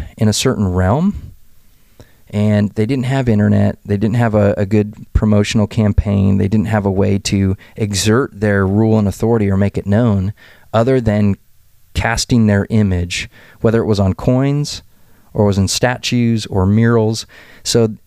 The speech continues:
in their realm, they would, to the extent that they r-, their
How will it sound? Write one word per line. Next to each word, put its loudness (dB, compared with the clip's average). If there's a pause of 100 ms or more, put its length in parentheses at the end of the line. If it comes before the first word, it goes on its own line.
in 2
their 2
realm, 2
they 2
would, 0
to -2
the 0
extent -2
that -2
they 2
r-, 0
their -2